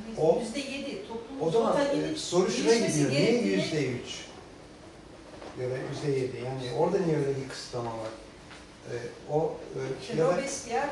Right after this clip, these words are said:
Speaker 1: o bu şeydi, o bir entelektüeldi. Yani o, onun da başı vuruldu. İşte Danton'un başı vuruldu. Yani bunlar şeyin, e, entelektüel hazırlayıcıları dedi mi Fransız devleti?
Speaker 2: Şimdi orada şey var işte, yani, e, Türkiye'de de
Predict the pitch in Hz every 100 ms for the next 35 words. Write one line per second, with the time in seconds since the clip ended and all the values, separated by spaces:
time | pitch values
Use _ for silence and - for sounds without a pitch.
0 | 247 254 247 226 - 277 208 202 208 233
1 | 190 269 359 381 392 392 392 392 392 381
2 | 285 202 202 - - 240 294 262 196 -
3 | 208 185 170 165 - - 196 214 240 220
4 | 220 269 233 233 - - - 220 208 196
5 | 208 208 - - 202 233 269 349 466 -
6 | - - - 285 285 - - 220 220 220
7 | 220 233 247 285 277 - - 311 - 277
8 | 262 311 311 330 339 339 339 392 214 202
9 | 539 - - 240 220 202 165 175 190 202
10 | 165 190 185 190 196 156 - - 143 127
11 | 147 160 151 147 143 143 143 - - -
12 | - - 165 196 190 190 156